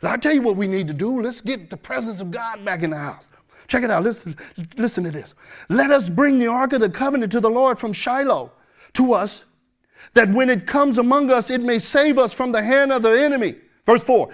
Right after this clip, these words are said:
"So the people sent to Shiloh that it, that they might bring from there the Ark of the Covenant of the Lord of hosts, who dwells between the cherubim and the two sons of Eli, Hophni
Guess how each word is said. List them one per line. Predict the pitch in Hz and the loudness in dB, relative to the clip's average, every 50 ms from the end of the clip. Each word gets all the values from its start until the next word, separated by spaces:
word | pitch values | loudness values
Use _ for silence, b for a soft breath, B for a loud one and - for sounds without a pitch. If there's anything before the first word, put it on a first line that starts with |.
| B B B | B B B
"So | - 269 269 | 0 2 4
the | 220 226 - | 4 2 2
people | - - 285 320 302 311 254 226 | 4 6 6 6 6 6 0 -2
sent | - - - - 311 302 262 - | -2 -4 0 0 0 0 2 -2
to | 254 | -4
Shiloh | 208 - - 220 196 196 214 220 240 | -4 0 0 2 2 4 4 4 2
that | 226 208 220 214 | 2 2 4 2
it, | 240 233 - 208 214 - _ _ 202 180 170 | 2 0 0 -10 -16 -16 _ _ -20 -8 -2
that | 190 196 196 | -2 -2 2
they | 208 254 277 302 | 4 2 4 4
might | 285 277 233 208 175 170 | 4 2 2 0 0 -2
bring | 175 254 277 285 294 302 277 254 | -2 0 0 2 2 0 -2 -4
from | - - - - - - 269 285 302 294 277 | -6 -16 -18 -20 -2 2 4 4 4 4 2
there | 233 208 208 214 | 2 2 2 4
the | 185 208 202 196 | 2 0 -2 -2
Ark | - 240 247 254 262 254 | -2 -2 -2 -2 0 0
of | 294 240 | 0 0
the | 226 196 | 0 0
Covenant | - - 269 269 277 269 262 240 | 0 -2 -2 0 2 0 2 2
of | 240 | 4
the | 233 226 | 4 4
Lord | 233 247 247 233 214 | 4 4 2 2 0
of | 208 | 0
hosts, | 175 196 226 190 - - - - _ - - _ _ _ b b b b b b b b b b | 0 0 0 0 0 -6 -16 -20 _ -20 -20 _ _ _ b b b b b b b b b b
who | 262 269 233 185 | 4 6 6 4
dwells | 151 185 214 269 294 302 302 285 262 180 | 2 2 4 6 6 6 6 4 0 -4
between | 185 214 220 165 - 208 262 262 240 226 214 | -4 -4 -4 -4 -2 -2 0 2 2 2 2
the | 208 | 2
cherubim | 196 - - - 302 285 294 294 285 233 175 185 165 170 175 196 - B B B B | 0 0 2 4 6 6 6 6 4 2 0 -6 -8 -8 -10 -14 -16 B B B B
and | B 233 233 | B 2 4
the | 214 208 | 4 2
two | 170 - - 285 269 240 | 2 4 6 6 6 6
sons | - - 294 269 262 254 247 208 | 2 0 0 2 2 2 2 2
of | 254 233 | 2 2
Eli, | 240 233 214 185 185 156 123 95 - _ _ b b b b b | 2 2 2 2 2 2 0 -4 -10 _ _ b b b b b
Hophni | - - 262 240 - 220 226 226 220 214 208 208 | 2 2 2 2 2 0 -2 -2 -2 -2 -4 -8